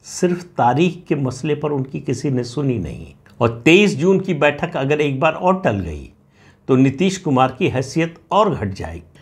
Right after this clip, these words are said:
विपक्षी दलों में कोई भी पार्टी नीतीश कुमार की पहल को लेकर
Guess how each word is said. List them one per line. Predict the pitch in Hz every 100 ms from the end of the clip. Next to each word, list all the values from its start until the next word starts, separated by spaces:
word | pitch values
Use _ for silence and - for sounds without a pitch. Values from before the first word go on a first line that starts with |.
| - 131
विपक्षी | 131 175 - - 233
दलों | 160 147 156 160
में | 165 214 226 -
कोई | 151 180 214
भी | 156 180
पार्टी | - 120 123 120 - 208 247 214
नीतीश | 120 123 - 202 226 -
कुमार | 160 139 123 127 117 -
की | 214
पहल | 208 131 117 151 175
को | 175
लेकर | 123 110 110 135 170 -